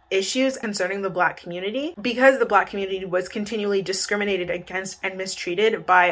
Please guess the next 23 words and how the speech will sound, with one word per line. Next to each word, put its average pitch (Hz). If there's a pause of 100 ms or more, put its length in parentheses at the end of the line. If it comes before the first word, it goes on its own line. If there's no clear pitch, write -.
white 175
racist 170
Nova 160
Scotians. -
Carrie 277
quickly 233
became 202 (220)
well 196
known 175
as 185
a 185
civil 196
rights 165
activist 202
where 190
she 196
was 190
unafraid 202
and 180
unwavering 180
in 170
her 180
determination 185